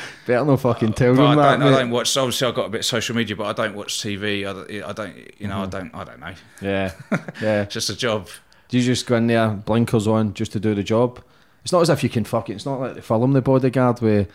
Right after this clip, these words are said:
Speaker 1: what's his
Speaker 2: Nah.
Speaker 1: name? Kevin
Speaker 2: Kevin
Speaker 1: Costner and Whitney
Speaker 2: Costner.
Speaker 1: Houston. Well, he fucking ends up shagging her, know what I mean?
Speaker 2: Yeah, but when you, when you, when you, when you do these jobs, you gotta know who you're looking after. So you
Speaker 1: Yeah.
Speaker 2: end up doing, like, a bit
Speaker 1: Yeah.
Speaker 2: of background research
Speaker 1: Yeah.
Speaker 2: anyway. But,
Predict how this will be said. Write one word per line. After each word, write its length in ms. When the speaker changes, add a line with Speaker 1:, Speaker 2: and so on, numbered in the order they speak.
Speaker 1:
what's 180
his 180
Speaker 2:
Nah. 60
Speaker 1:
name? 180
Kevin 320
Speaker 2:
Kevin 240
Speaker 1:
Costner 240
and 80
Whitney 240
Speaker 2:
Costner. 60
Speaker 1:
Houston. 520
Well, 280
he 100
fucking 380
ends 180
up 140
shagging 400
her, 100
know 160
what 160
I 100
mean? 100
Speaker 2:
Yeah, 120
but 180
when 140
you, 60
when 180
you, 80
when 160
you, 80
when 260
you 100
do 200
these 200
jobs, 300
you 80
gotta 200
know 160
who 40
you're 160
looking 280
after. 280
So 160
you 80
Speaker 1:
Yeah. 60
Speaker 2:
end 160
up 160
doing, 240
like, 220
a 60
bit 80
Speaker 1:
Yeah. 80
Speaker 2:
of 100
background 500
research 540
Speaker 1:
Yeah. 60
Speaker 2:
anyway. 380
But, 280